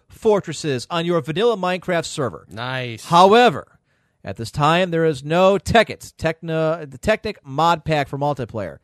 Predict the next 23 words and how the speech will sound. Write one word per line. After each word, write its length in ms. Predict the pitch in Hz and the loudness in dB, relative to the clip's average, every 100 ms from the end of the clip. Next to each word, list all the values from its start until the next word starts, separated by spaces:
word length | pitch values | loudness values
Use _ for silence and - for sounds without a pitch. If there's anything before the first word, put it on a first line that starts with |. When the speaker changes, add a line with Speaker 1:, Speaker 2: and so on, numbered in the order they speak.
| _ _ _ _ | _ _ _ _
Speaker 1:
The 60 | 120 | -2
call 180 | 180 190 | 0 0
to 80 | |
the 120 | 190 202 | -2 -4
Emperor 320 | 220 208 202 | -2 -2 -2
as 540 | 175 165 170 160 - | -2 -2 -2 -4 -10
the 200 | 170 156 | -6 -6
Min-, 320 | 156 185 214 208 | -2 -2 -4 -6
as 580 | 160 160 165 143 - - | -4 -4 -4 -6 -12 -16
the, 460 | 147 127 151 151 147 | -16 -4 0 0 0
your 380 | 127 160 170 165 | -4 -2 -2 -2
Minecraft 800 | 156 214 226 - 147 127 - - | -4 -4 -6 -4 -2 -2 -6 -12
playing 340 | 143 135 135 | -8 -6 -6
cultist 640 | 131 214 208 151 - - _ _ _ _ 143 | -4 -4 -2 -6 -10 -16 _ _ _ _ 2
don't 260 | 214 254 | 2 2
play 240 | - 208 226 | -2 -2 -2
on 160 | 170 | -4
the 100 | 160 | -6
Tekkit 480 | - 247 254 135 - _ _ _ | -4 -4 -4 -6 -10 _ _ _
half 320 | - 165 127 151 | 0 2 2 -2
of 80 | |
the 80 | 151 | -8
server. 420 | 135 196 175 95 | -4 -2 -2 -4